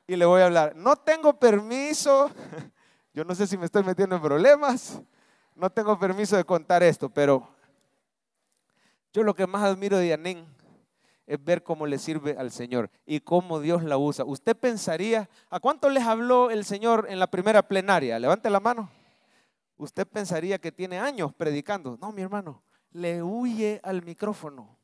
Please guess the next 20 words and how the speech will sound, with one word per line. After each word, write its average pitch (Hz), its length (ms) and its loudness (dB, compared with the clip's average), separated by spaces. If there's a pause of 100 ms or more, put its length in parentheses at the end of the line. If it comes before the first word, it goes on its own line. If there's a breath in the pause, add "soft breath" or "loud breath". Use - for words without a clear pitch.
(640)
Acaba 196 480 0
de 196 60 -4
empezar 160 400 -8
a 190 60 -4
predicar 170 680 -10
el 139 240 -10
año 185 280 -8
pasado 175 600 -4
en 185 80 -6
el 156 120 -8
evento 160 320 -8
de 180 60 -4
mujeres. 160 360 -10
Muchas 175 240 -8
de 170 80 -8
ustedes 190 320 -6
se 160 80 -6
acuerdan 185 380 -2
del 156 120 -6
mensaje, 185 520 0